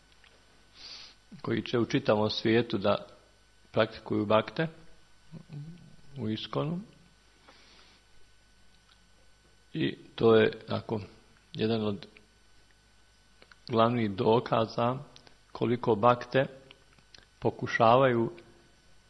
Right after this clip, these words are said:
da osjećaju zahvalnost prema onome što su dobili. Jednom prilikom njegovu svetost,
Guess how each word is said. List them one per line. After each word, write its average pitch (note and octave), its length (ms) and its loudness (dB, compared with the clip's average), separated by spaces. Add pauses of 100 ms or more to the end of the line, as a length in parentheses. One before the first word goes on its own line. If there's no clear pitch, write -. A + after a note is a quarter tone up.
(380)
da A#2 220 0 (320)
osjećaju A#2 560 0
zahvalnost G#2+ 1000 0 (1400)
prema G#2 260 -2
onome G#2+ 320 0
što - 140 -6
su - 140 -10
dobili. G#2+ 440 2 (2500)
Jednom C3+ 300 -2
prilikom D#3 520 0 (1080)
njegovu C3+ 420 0
svetost, - 800 0